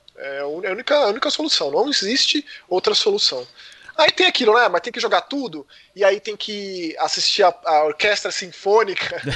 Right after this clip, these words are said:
<laughs> é, e aí tem que, é, né? Mas eu, assim, eu, eu, eu,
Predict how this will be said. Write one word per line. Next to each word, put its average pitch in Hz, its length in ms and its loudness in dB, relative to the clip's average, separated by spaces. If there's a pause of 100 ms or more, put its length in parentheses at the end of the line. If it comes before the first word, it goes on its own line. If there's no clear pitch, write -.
(140)
<laughs> - 300 -14
é, 147 280 -2
e 165 80 0
aí 180 140 2
tem 214 200 -8
que, 196 240 -8
é, 170 680 0
né? 190 460 -2 (240)
Mas 214 260 -2
eu, 262 160 0 (300)
assim, - 200 -2 (180)
eu, 220 160 6 (140)
eu, 233 300 2 (220)
eu, 180 80 -8